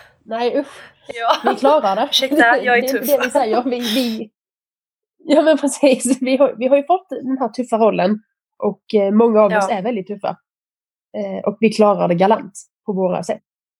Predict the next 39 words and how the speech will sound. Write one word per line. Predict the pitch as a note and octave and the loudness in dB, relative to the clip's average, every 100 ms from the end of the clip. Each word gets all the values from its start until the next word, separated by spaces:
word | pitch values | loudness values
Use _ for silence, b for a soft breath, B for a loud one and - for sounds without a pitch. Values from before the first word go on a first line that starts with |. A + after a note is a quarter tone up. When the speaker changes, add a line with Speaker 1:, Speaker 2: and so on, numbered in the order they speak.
| _ _ _ _ _ _ _ _ _ _ _ _ _ _ _ | _ _ _ _ _ _ _ _ _ _ _ _ _ _ _
Speaker 1:
Det | A3 | 0
är | |
bara | G3 G3 | 2 2
det | G3 | 2
att | F#3 - - | 0 -6 0
det, | F#3+ - | 0 2
det | F#3+ | 0
ska | G3+ | 0
Speaker 2:
Ja. | F3 | 0
Speaker 1:
klaras | - F#3 F3 | 0 -2 0
av | D#3 F#3 | -2 -2
också. | F#3+ - - _ _ _ _ _ _ _ _ _ - | -6 -10 -20 _ _ _ _ _ _ _ _ _ -4
Speaker 2:
Men | A3+ A3 | 0 2
ibland | A3+ F#3+ F#3+ | 2 0 -2
kan | A#3 | -4
jag | A3 | -2
känna | G#3 F#3 | -4 -6
också | - F#3 | -8 -14
typ | E3+ - | -14 -4
så | F3+ | -2
här | E3 - | 0 -2
att | - - _ - - _ _ _ _ _ _ _ - | -8 -14 _ -20 -20 _ _ _ _ _ _ _ -2
det | G#3+ | 2
vore | G#3+ G3+ | 2 2
lättare | G#3+ G#3 F3 F3 | 0 -2 -4 -4
att | - | -4
inte | A3+ G3+ G3 | -6 -4 -4
ha | F3+ E3+ F#3 G#3+ b b - | -2 -2 -4 -8 b b 0
någon | G#3 F#3+ E3 | 0 0 -2
alls. | - - - _ _ _ _ _ _ _ _ _ _ _ - | -4 -10 -14 _ _ _ _ _ _ _ _ _ _ _ -4
Att | G#3 - - G3+ | -4 -6 -10 2
bara | G#3 F#3 F3+ | 4 4 4
vara | F#3 F3 | 2 0
själv. | F3 F3 F#3 G3 G#3+ | -2 -6 -8 0 2
Speaker 1:
Mm. | G#3 A#3 _ | 2 -2 _
Speaker 2:
Eh, | G3 F3+ F3 F3 F3+ | -6 -4 -4 -6 -8
för | G3 - G3+ F#3+ | -14 0 2 2
att | F#3+ F#3+ | 0 -6
ibland | G3+ F#3+ F3+ F3+ F#3+ | -8 -2 -2 -2 -8